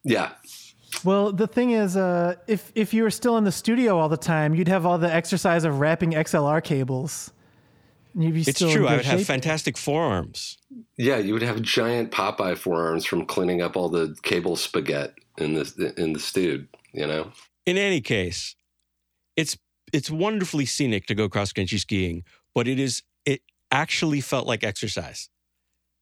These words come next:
Speaker 3: Like, we got lapped by two grandmothers, lapped us.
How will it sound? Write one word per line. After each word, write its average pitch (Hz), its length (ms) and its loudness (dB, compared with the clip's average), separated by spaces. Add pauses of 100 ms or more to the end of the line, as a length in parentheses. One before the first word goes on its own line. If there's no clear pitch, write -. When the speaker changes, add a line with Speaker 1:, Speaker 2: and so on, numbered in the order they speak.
(140)
Speaker 3:
Like, 135 260 0
we 180 180 2
got 180 200 0
lapped 127 640 -2
by 123 240 0 (300)
two 196 260 0
grandmothers, 131 1000 0
lapped 117 520 -4
us. - 360 -8